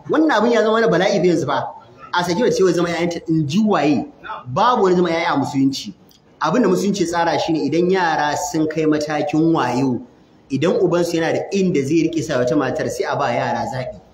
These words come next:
Haka aka yi a zamanin manzon Allah sallallahu alaihi wasallam. An zo ana rigima a kan yaro. Manzon Allah ya ce, "Kai yaro, ga wani, ga wanka, wa za ka bi?" Yaro ya zaɓi mamarsa, manzon Allah ya ce, "To kai kuma ka yi haƙuri." Yaron za ta riƙe shi, in ya zaɓi ya bi uwarsa, za ta riƙe namiji har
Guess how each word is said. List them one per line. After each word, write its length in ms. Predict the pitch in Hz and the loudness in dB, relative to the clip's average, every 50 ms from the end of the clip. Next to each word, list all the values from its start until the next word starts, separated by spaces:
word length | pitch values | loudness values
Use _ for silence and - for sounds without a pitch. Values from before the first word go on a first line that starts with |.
| _ - - _ _ | _ -20 -20 _ _
Haka 220 | - 175 190 - 175 | -4 -2 -2 0 -2
aka 160 | 175 175 - | -2 -2 -2
yi 60 | 156 147 | -2 -2
a 40 | |
zamanin 300 | 165 208 226 196 165 160 | 0 0 2 2 2 2
manzon 280 | 160 156 135 120 - 131 143 | 2 0 0 -2 -4 -4 -2
Allah 180 | 147 143 135 | -2 -2 -2
sallallahu 460 | 120 - 123 117 117 123 127 131 127 117 | -2 -2 -2 -2 -2 -2 0 -2 -2 -2
alaihi 260 | 110 120 120 117 120 | -2 -4 -4 -2 -2
wasallam. 420 | 117 117 - 120 117 117 107 98 - - _ _ _ - - | -4 -4 -4 -4 -4 -4 -6 -8 -10 -14 _ _ _ -8 -4
An 120 | 165 165 | -2 0
zo 80 | 180 196 | 0 2
ana 260 | 196 180 175 156 151 151 | 2 0 0 0 0 0
rigima 400 | 147 139 131 131 127 185 196 170 - - | 0 0 0 0 0 0 0 0 -2 -2
a 80 | - | -2
kan 160 | 165 160 147 | 0 0 2
yaro. 340 | 143 143 143 139 135 120 101 - - - - _ _ _ _ | 2 2 2 2 0 0 -2 -4 -10 -16 -20 _ _ _ _
Manzon 200 | 123 131 131 170 | -6 -4 -2 0
Allah 100 | 180 180 170 | 0 2 0
ya 80 | 165 | 0
ce, 80 | 170 160 | 0 0
"Kai 120 | 165 196 196 | 0 2 2
yaro, 260 | 208 208 208 - - | 2 2 2 2 2
ga 120 | 147 147 156 | 2 2 0
wani, 160 | 190 202 156 | 0 0 0
ga 80 | 139 143 | 0 0
wanka, 120 | 170 - 156 | 0 0 0
wa 100 | - - | 0 2
za 140 | 180 185 | 2 2
ka 100 | 185 180 | 2 2
bi?" 180 | 156 139 123 - - - - - - - - | 2 0 0 -2 -4 -10 -20 -20 -20 -8 -2
Yaro 240 | - 214 254 262 247 | 0 2 4 4 4
ya 60 | 247 240 | 4 4
zaɓi 120 | 214 220 214 | 2 2 2
mamarsa, 400 | 208 208 190 180 180 180 175 175 | 2 2 4 2 2 0 0 0
manzon 180 | 147 139 156 180 | 0 2 2 2
Allah 100 | 185 170 | 2 2
ya 20 | - | 0
ce, 60 | - | 0
"To 60 | - | -2
kai 100 | 143 165 | -2 -2
kuma 140 | 170 165 170 | 0 0 -2
ka 80 | 170 156 | -2 -2
yi 60 | 135 | -2
haƙuri." 340 | - 113 - - - 113 104 - - - - _ - | -2 -4 -6 -6 -6 -8 -8 -8 -12 -20 -20 _ -4
Yaron 400 | 135 175 202 226 240 226 190 170 | 0 0 2 2 2 2 0 0
za 160 | 165 185 196 | 2 0 0
ta 120 | 190 - 165 | 0 0 0
riƙe 320 | 170 175 165 - 170 143 127 | 0 -2 0 2 2 2 2
shi, 320 | - - 165 170 170 - - _ _ - | 0 -2 -4 -4 -6 -8 -14 _ _ 0
in 180 | 185 202 202 | 2 2 4
ya 140 | 202 208 208 | 4 2 2
zaɓi 220 | 190 185 165 - 185 | 0 0 0 2 2
ya 80 | 175 | 2
bi 60 | 160 156 - 175 | 0 0 -2 0
uwarsa, 360 | 175 196 185 - - 160 - | 0 0 0 0 -2 -2 0
za 180 | - 196 214 233 | 0 0 0 0
ta 120 | - 202 | 0 0
riƙe 220 | 175 170 - 185 156 | -2 0 0 0 0
namiji 260 | 156 160 165 156 147 | 2 2 2 0 0
har 140 | 143 151 | -2 -2